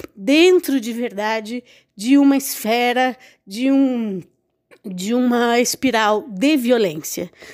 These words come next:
tá? Então, é, eu acho que hoje a grande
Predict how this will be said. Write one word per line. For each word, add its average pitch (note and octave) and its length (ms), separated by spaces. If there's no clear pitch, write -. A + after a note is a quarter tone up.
tá? G#3 260
Então, C4+ 640
é, A3+ 320
eu G#3+ 60
acho A3 200
que A#3+ 140
hoje G#3+ 380
a G#3 100
grande D4 960